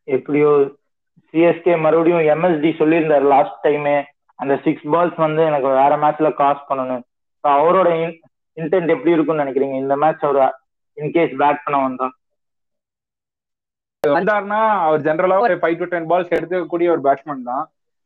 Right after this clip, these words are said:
Speaker 2: But இன்னைக்கு சிச்சுவேஷனை பொறுத்து அடிக்கிற மாதிரி இருந்தாங்கன்னா அவர் கண்டிப்பா அடிச்சுதான். மாதிரி இந்த சிக்ஸ் பால்ஸ், டென் பால்ஸ் ஒரு நல்ல பேட்டிங்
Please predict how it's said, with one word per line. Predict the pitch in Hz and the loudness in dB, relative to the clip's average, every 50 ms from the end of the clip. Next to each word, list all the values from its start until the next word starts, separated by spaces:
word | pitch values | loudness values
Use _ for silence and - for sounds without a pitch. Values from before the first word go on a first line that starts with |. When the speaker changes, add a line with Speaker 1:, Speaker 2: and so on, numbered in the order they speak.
| - - - - | -20 -20 -8 -4
Speaker 2:
But | 156 160 165 156 165 | -2 -2 -2 0 0
இன்னைக்கு | 165 160 165 160 156 170 165 156 147 147 147 135 127 - | -2 0 -2 -2 0 2 2 4 4 2 2 0 0 0
சிச்சுவேஷனை | - 165 165 208 220 226 214 220 196 185 | -2 0 0 0 0 0 0 -2 -4 -2
பொறுத்து | - 180 175 175 - - 214 226 220 214 202 180 - _ _ _ _ _ _ _ _ _ | -2 -2 -2 -2 -2 0 2 2 2 2 0 -2 -4 _ _ _ _ _ _ _ _ _
அடிக்கிற | - 143 147 170 170 208 202 196 | -2 -2 -2 0 0 0 0 0
மாதிரி | 190 202 208 214 | 2 2 2 0
இருந்தாங்கன்னா | - - _ _ _ _ _ _ _ _ _ _ _ _ _ _ _ _ _ - 208 202 196 180 190 185 | 0 -2 _ _ _ _ _ _ _ _ _ _ _ _ _ _ _ _ _ -6 -4 -4 -2 0 0 0
அவர் | 185 - | 0 -2
கண்டிப்பா | - - 151 160 165 - 160 139 | -2 -4 -4 -4 -2 -2 0 0
அடிச்சுதான். | 135 - - 170 175 170 151 147 - _ _ _ _ _ _ _ _ _ _ _ _ _ _ _ _ _ _ _ _ _ _ - | -2 -2 -4 -2 -2 0 -2 -4 -6 _ _ _ _ _ _ _ _ _ _ _ _ _ _ _ _ _ _ _ _ _ _ -2
மாதிரி | 180 180 185 180 | 0 0 0 0
இந்த | 170 165 151 147 - _ _ _ _ _ _ _ | 0 -2 -4 -4 -6 _ _ _ _ _ _ _
சிக்ஸ் | - 170 170 _ 175 | -4 -4 -4 _ -2
பால்ஸ், | 180 190 196 190 - | -2 0 0 -2 -4
டென் | 185 170 170 | -6 -4 -2
பால்ஸ் | 165 175 185 196 180 - 170 147 | 0 0 0 0 0 0 0 0
ஒரு | 147 151 147 147 | 0 0 -2 -2
நல்ல | 147 147 160 180 | -4 -2 -2 0
பேட்டிங் | 180 156 165 170 170 185 185 | 2 2 2 0 0 -4 -6